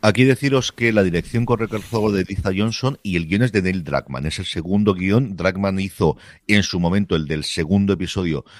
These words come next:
si re-, el de, perdónme, el del primer episodio conjuntamente con Mason, hace el del último, el del noveno, conjuntamente con Mason, pero el único que ha escrito por su parte ha sido este séptimo, nuevamente porque se basa en este contenido descargable a partir de aquí.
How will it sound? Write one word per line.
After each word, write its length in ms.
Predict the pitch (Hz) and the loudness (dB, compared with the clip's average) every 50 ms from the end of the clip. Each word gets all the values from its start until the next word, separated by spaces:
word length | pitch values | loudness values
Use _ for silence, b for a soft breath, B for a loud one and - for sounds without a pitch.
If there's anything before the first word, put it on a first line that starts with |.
| B B | B B
si 160 | - - 98 | -6 -4 0
re-, 200 | 80 87 92 - 87 | 0 0 0 0 -2
el 120 | 90 82 | -2 0
de, 140 | 85 85 - | 0 0 0
perdónme, 420 | - 82 87 98 95 85 64 - _ | -2 -2 -2 -2 -2 -2 -6 -8 _
el 140 | - 85 85 | -6 -4 0
del 140 | 80 85 78 | 0 0 0
primer 280 | - 82 82 87 98 101 | 0 0 2 4 4 4
episodio 340 | 92 98 - - 104 92 | 2 2 0 0 0 0
conjuntamente 560 | - 87 85 - 90 80 92 87 92 85 95 87 | 0 -2 -4 -4 -2 0 0 0 0 -2 -4 -4
con 180 | - 92 90 | -2 -2 2
Mason, 480 | 95 104 117 123 - - 131 147 165 - _ _ _ _ _ _ | 4 4 4 4 4 0 0 -2 -2 -4 _ _ _ _ _ _
hace 340 | 90 98 104 - - 117 98 | 0 0 0 0 2 2 2
el 140 | 85 85 76 | 4 2 2
del 220 | 82 82 80 85 | 0 0 4 6
último, 360 | 101 123 117 - 104 82 76 | 6 6 6 4 0 0 0
el 80 | 76 71 | -2 -2
del 180 | 67 76 76 73 | -2 -4 -4 -2
noveno, 380 | 73 78 95 104 95 76 65 | 0 2 2 4 2 0 -2
conjuntamente 500 | - - 73 - - 82 85 87 85 80 | -6 -12 -8 -8 -4 -2 -2 -2 -2 0
con 160 | 82 92 90 | -2 -2 0
Mason, 420 | 90 98 107 98 - 120 127 156 - B B B B B _ | 2 2 2 2 2 0 0 0 -2 B B B B B _
pero 160 | - 87 87 | 2 2 4
el 80 | 87 92 | 4 4
único 240 | 101 113 113 113 | 4 4 4 2
que 80 | 101 110 | 0 0
ha 20 | |
escrito 300 | 107 - - 110 101 104 | -6 -4 -6 -2 -2 0
por 120 | 90 101 85 | 0 0 -4
su 140 | - 104 85 | -4 -6 0
parte 280 | - 101 104 _ 120 | 0 0 2 _ -2
ha 20 | 95 | -2
sido 340 | - - 101 90 92 90 | 0 -2 2 4 4 4
este 200 | 85 82 - 87 | 4 2 -2 -10
séptimo, 500 | 82 - 95 82 _ - 95 101 117 - B B B B B | -6 -6 -6 -2 _ 2 4 4 4 2 B B B B B
nuevamente 380 | - 85 85 82 85 85 82 101 | 0 2 2 2 2 0 0 -2
porque 160 | 98 82 80 | -2 -4 -6
se 140 | - - 76 | -6 -4 -2
basa 240 | 76 80 - - 82 | -2 -2 -2 -4 -6
en 80 | 82 | -6
este 140 | 78 - - | -6 -10 -10
contenido 340 | 76 80 78 71 78 78 82 | -12 -12 -12 -12 -8 -4 -4
descargable 560 | 80 73 - 80 71 80 82 82 95 107 107 B B B B B B B B B _ | -4 -4 -6 -6 -4 -4 -2 0 0 0 -2 B B B B B B B B B _
a 80 | 82 | 2
partir 240 | 76 87 76 85 78 | 2 2 0 2 0
de 60 | 76 | 0
aquí. 160 | 71 - 73 | -2 -2 -8